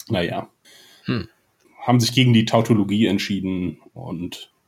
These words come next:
Speaker 1: äh, für alles klingt cooler, äh, mit Zeit davor. <laughs> Ich kann ja einfach mal kurz, äh, ich hab, äh,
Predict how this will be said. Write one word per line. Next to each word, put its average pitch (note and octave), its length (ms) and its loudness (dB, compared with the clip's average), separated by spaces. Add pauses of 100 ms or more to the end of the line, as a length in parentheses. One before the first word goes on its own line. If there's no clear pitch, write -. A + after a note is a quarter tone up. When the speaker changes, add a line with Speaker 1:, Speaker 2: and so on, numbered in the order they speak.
(440)
Speaker 1:
äh, A2+ 200 4
für B2+ 580 4
alles A#2 240 2
klingt A2+ 180 2
cooler, G#2+ 500 2
äh, G2+ 100 0
mit G#2+ 200 0
Zeit A#2+ 240 0
davor. - 360 -12 (1160)
<laughs> - 20 -4 (1600)
Ich D3 140 0
kann G3 160 2
ja F3 160 4
einfach D3 200 0
mal C3 140 4
kurz, - 440 0
äh, B2 360 4
ich - 140 0
hab, E3 160 -2
äh, B2 280 -4